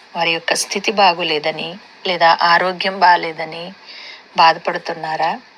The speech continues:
రండి, మీ కొరకు మేము ప్రార్థన చేస్తాము. మీ ప్రార్థన అవసరతలు ఏమైనా ఉంటే మాకు తెలియచేయండి.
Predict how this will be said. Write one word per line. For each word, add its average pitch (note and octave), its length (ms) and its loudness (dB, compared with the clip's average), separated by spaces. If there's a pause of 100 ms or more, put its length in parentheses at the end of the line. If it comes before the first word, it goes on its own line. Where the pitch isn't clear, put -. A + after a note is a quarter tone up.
(600)
రండి, F3 360 -2
మీ G#3 180 -4
కొరకు E3+ 600 -4 (380)
మేము E3 420 -4 (120)
ప్రార్థన E3+ 480 2 (120)
చేస్తాము. E3 520 -4
మీ G3+ 160 -8
ప్రార్థన E3+ 500 2
అవసరతలు E3+ 600 -6
ఏమైనా D#3+ 360 -8
ఉంటే D#3 300 -6
మాకు G3 300 -4
తెలియచేయండి. E3 960 -4